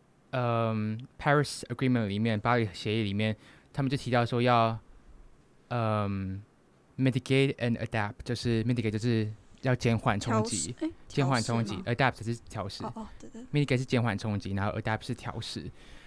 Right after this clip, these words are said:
Speaker 1: 所以就像远处有一个火车要开过来，然后你是在火车轨道上面的人，你知道他要过来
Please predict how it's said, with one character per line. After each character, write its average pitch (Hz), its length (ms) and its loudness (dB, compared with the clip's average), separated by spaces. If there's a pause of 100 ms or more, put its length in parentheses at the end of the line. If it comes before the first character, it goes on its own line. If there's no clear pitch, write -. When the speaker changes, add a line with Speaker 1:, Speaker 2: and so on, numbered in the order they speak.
(140)
Speaker 1:
所 190 160 4
以 165 200 6 (240)
就 208 80 -2
像 180 360 6 (520)
远 135 200 4
处 170 200 4
有 127 100 6
一 113 40 4
个 117 100 -2
火 110 160 0
车 135 140 -2
要 127 60 4
开 123 200 0
过 117 160 2
来， 107 60 4
然 110 60 2
后 113 60 0
你 104 80 -2
是 117 140 -6
在 104 440 0 (680)
火 123 180 -2
车 143 100 2
轨 120 140 2
道 113 100 2
上 117 140 -2
面 107 120 0
的 - 80 -4
人， 82 300 -8 (680)
你 131 100 2
知 135 80 -4
道 165 100 8
他 147 140 4
要 131 80 4
过 127 180 -4
来 - 60 -6